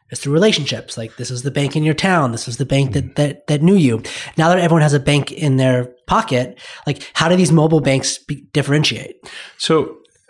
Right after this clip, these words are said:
Speaker 2: I get asked this question a lot. Like, "So what's the fundamental problem that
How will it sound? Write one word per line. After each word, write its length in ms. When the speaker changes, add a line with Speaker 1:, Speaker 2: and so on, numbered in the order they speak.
Speaker 2:
I 140
get 160
asked 220
this 120
question 320
a 60
lot. 340
Like, 160
"So 180
what's 280
the 280
fundamental 680
problem 560
that 220